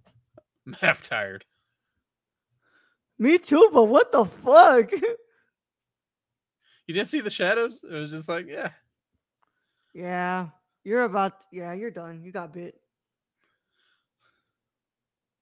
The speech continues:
Speaker 1: Knock has been caught.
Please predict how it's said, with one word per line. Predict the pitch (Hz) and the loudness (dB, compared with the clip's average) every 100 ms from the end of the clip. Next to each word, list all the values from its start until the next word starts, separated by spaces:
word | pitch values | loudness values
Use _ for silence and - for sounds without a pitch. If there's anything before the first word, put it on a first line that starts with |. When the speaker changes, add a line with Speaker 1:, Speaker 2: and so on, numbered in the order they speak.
| _ _ _ _ _ _ _ _ _ _ _ _ _ _ _ _ _ _ _ _ _ _ _ - | _ _ _ _ _ _ _ _ _ _ _ _ _ _ _ _ _ _ _ _ _ _ _ -8
Speaker 1:
Knock | 123 120 | -8 -8
has | 113 | -12
been | 110 104 | -16 -16
caught. | - 101 | -10 -12